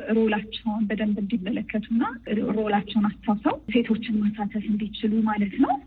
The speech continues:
ከዛ በተጨማሪ ደግሞ እንዳልኩሽ ናሽናል ዳያሎጉም ላይ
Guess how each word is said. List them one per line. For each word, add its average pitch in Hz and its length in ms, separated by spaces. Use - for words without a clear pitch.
ከዛ 214 520
በተጨማሪ 220 720
ደግሞ 226 340
እንዳልኩሽ 208 580
ናሽናል 214 420
ዳያሎጉም 208 500
ላይ - 180